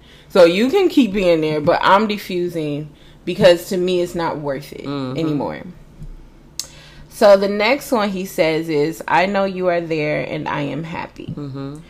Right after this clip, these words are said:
Speaker 1: "I know you are there and I am happy" is the second of the six mantras. When I look at the full moon, I breathe in and out deeply and say, "Full moon, I know you are there and I am very happy." I do the same with the morning star.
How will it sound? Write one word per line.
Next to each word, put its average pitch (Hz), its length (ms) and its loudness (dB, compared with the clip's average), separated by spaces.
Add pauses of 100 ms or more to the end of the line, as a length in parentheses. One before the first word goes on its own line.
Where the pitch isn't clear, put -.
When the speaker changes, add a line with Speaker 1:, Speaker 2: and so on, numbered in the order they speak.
(520)
Speaker 1:
"I 185 120 4
know 190 200 4
you 254 200 2
are 240 140 2
there 190 320 2
and 180 240 0
I 170 100 0
am 180 180 -2
happy" 160 440 -4
is 165 140 -6
the 165 80 -8
second 175 420 -4
of 165 140 -8
the 170 60 -8
six - 320 -10
mantras. - 720 -8
When 170 260 -4
I 170 80 0
look 185 240 -4
at 214 140 -6
the 190 100 -4
full 180 280 -4
moon, 170 380 -4
I 156 100 -6
breathe 170 400 -6
in 170 300 -4
and 160 120 -8
out 151 380 -8
deeply 208 500 -8
and 180 120 -6
say, 165 240 -4
"Full 180 300 -2
moon, 170 340 -4
I 160 60 -6
know 156 160 -8
you 160 200 -8
are 151 140 -4
there 165 240 -4
and 165 100 -6
I 151 60 -8
am 151 160 -8
very 156 300 -6
happy." - 460 -10 (400)
I 175 120 0
do 175 160 0
the 196 120 -4
same 185 280 -2
with 175 100 -8
the 175 100 -4
morning 170 360 -4
star. - 420 -8